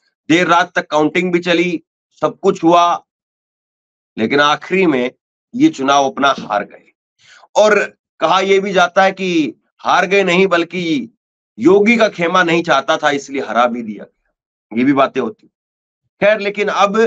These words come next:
विपक्ष जो है, वो इस पर खुल करके हमलावर है। विपक्ष लगातार इसको लेकर के लिख रहा है कि योगी आदित्यनाथ, वो अपनी सत्ता सरकार संभाल नहीं पा रहे हैं। योगी आदित्यनाथ अब लगातार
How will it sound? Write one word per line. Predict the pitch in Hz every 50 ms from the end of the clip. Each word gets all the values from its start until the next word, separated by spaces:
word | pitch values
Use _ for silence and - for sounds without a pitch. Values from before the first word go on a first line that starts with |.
| - - _ _ _ _ _ _ _ _
विपक्ष | 120 147 143 - 240 185 - - - -
जो | 170 196
है, | 180 190
वो | 202 190 185
इस | 180 175
पर | - - 196 190
खुल | - - - 165 175
करके | 175 185 180 175 180 180
हमलावर | 151 143 139 139 139 139 143 143 120 107
है। | - - _ _ _ _ _ _ _ _ _ _ _ _ _ -
विपक्ष | 143 180 175 226 220 220 - -
लगातार | 160 170 170 151 175 180 175 196 202 208 190
इसको | 175 - - _ 190
लेकर | 180 175 170 165 170 165
के | - 180
लिख | 160 151 151 - 147
रहा | 139 139 143 143 135 135
है | 151 165
कि | 160 170 165 143 131
योगी | 139 143 120 117 165
आदित्यनाथ, | 165 147 147 117 - 135 131 139 143 139 123 - - _ _ - - _ _ _ _ _ _ _ _ _ _
वो | 107 110 151 196
अपनी | 185 180 - 170 185 180
सत्ता | 170 - 156 147 - - 175 180
सरकार | 175 - 151 123 113 143 151 156
संभाल | 151 - 139 120 113 113 135 156 160
नहीं | 160 160 165
पा | 165 165 139 135
रहे | 135 139 139 135
हैं। | 131 127 147 151 _ _ _ _ _ _ _ _ -
योगी | 98 104 151 180 - 147 160
आदित्यनाथ | 202 165 160 170 - 147 151 156 160 175 180 175 - _ _ _ _ _ _
अब | - 143 143
लगातार | 156 151 151 160 160 - 175 170 170 156